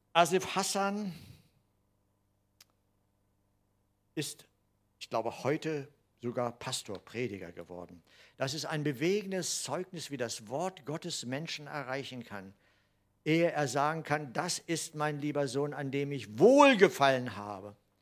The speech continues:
Das ist mein Sohn, der Kurven dreht und er versucht, mir auszuweichen.“ Aber wie schön ist, wenn man sich Gott zur Verfügung stellt und Gott sagen kann: „Das ist mein Sohn oder meine Tochter, an der ich Wohlgefallen habe.“ Ich weiß nicht, ob du vielleicht heute Morgen als Suchender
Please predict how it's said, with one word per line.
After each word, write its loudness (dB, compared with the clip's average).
Das 8
ist -2
mein 2
Sohn, 8
der 8
Kurven 10
dreht 0
und 4
er 6
versucht, 2
mir 2
auszuweichen.“ 4
Aber 4
wie 2
schön 2
ist, -6
wenn 4
man 0
sich -2
Gott -2
zur -8
Verfügung -4
stellt 2
und -2
Gott -2
sagen 0
kann: -4
„Das 0
ist -6
mein 0
Sohn 4
oder 4
meine 2
Tochter, 0
an 0
der 0
ich -8
Wohlgefallen -2
habe.“ -6
Ich -8
weiß 0
nicht, 0
ob -6
du -4
vielleicht -2
heute 2
Morgen 0
als -2
Suchender 2